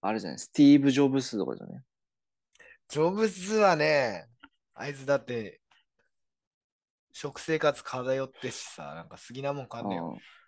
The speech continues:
Speaker 2: ジョブス。<laughs> スティーブ・ジョブスは、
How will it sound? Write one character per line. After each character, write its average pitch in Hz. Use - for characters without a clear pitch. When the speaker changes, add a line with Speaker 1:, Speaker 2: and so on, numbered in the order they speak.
Speaker 2:
ジ -
ョ 98
ブ -
ス。 -
<laughs> -
ス -
テ 180
ィ 160
ー -
ブ・ 190
ジ 180
ョ 196
ブ 180
ス 139
は、 117